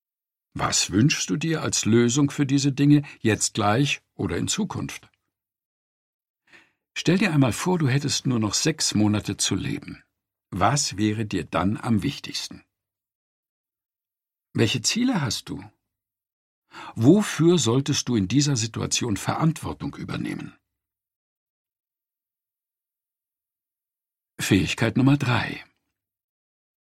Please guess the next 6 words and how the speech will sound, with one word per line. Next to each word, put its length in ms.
Sagen 400
Sie 140
Ihrem 260
Gegenüber 800
ermutigende 840
Sätze, 680